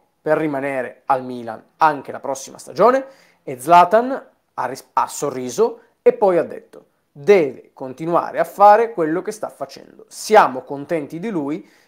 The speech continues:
il suo lavoro è un buon lavoro." Ora, le dichiarazioni, lo ripeto, sono chiare, sono nette e sono, eh, molto precise anche. Bisogna capire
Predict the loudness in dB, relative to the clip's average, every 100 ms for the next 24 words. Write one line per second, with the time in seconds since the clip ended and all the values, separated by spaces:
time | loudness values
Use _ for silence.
0 | -14 -14 -4 2 4 2 -2 -2 0 -2
1 | -4 -10 -16 -20 _ -10 -6 -6 -6 -8
2 | -10 _ _ _ _ _ _ _ 6 8
3 | 6 0 -8 -12 -6 0 0 0 2 2
4 | 2 -6 -8 -6 -2 -2 -4 -12 -12 -10
5 | -4 -2 -2 -8 _ _ _ -12 -10 -4
6 | -4 -4 -8 -10 -10 -14 -12 -10 -8 -8
7 | -10 -12 -10 -6 -6 -6 -8 -10 -8 -4
8 | -4 -4 -10 -14 -14 -16 -16 -18 -20 _
9 | _ _ _ _ _ _ _ -12 -6 0
10 | 0 0 -2 -6 -6 -4 -4 -4 -12